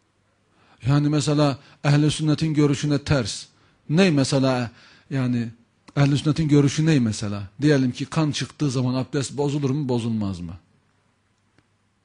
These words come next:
Yani ehl-i sünnetin görüşü diye bir şey mi var yani? Zaten, e,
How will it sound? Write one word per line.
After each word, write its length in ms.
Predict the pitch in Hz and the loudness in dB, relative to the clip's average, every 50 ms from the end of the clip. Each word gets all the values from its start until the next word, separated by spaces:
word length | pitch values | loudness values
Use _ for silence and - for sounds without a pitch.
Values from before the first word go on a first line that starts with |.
| _ _ _ _ - - | _ _ _ _ -6 -2
Yani 160 | 120 120 123 | 0 0 2
ehl-i 220 | 120 127 127 131 | 4 4 4 2
sünnetin 600 | 120 - 135 135 135 127 123 - 139 127 113 - - - - - - _ _ - | 2 0 0 2 2 0 0 0 0 0 -2 -4 -8 -20 -20 -20 -20 _ _ -4
görüşü 460 | 123 135 139 135 135 123 - 147 127 | 2 2 4 4 4 2 0 -2 0
diye 180 | 123 135 123 117 | 2 2 2 2
bir 60 | 123 | 0
şey 220 | - - 214 254 | 0 2 2 4
mi 160 | 240 180 123 113 | 4 4 2 2
var 120 | 113 110 | 0 0
yani? 320 | 110 110 113 113 113 113 | -2 -2 -2 0 0 -2
Zaten, 560 | 110 107 160 175 196 190 - 185 180 180 139 - - _ _ - - - - - _ _ _ _ _ _ _ _ - - | 0 0 2 0 2 4 4 4 4 4 0 -4 -10 _ _ -20 -20 -20 -20 -20 _ _ _ _ _ _ _ _ -4 0
e, 360 | 135 131 131 127 123 120 | 2 2 2 2 0 -2